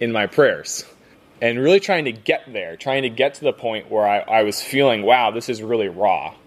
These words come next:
right now." I'm really showing, I'm, I'm revealing something that I,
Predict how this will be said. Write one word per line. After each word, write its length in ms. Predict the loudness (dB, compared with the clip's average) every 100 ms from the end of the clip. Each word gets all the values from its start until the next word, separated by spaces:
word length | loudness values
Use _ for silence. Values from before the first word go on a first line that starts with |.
| _ -20 -10 0
right 220 | 0 0
now." 240 | -6 -6
I'm 180 | -8 -2
really 240 | 4 4
showing, 640 | 4 0 0 0 -2 -4 -12 _ _ _ _ _ _ _ -4
I'm, 160 | -4 -4
I'm 200 | -6 -2
revealing 460 | -2 2 4 2 0
something 400 | -4 -4 -4 2
that 300 | 2 2 -2
I, 340 | 0 0 0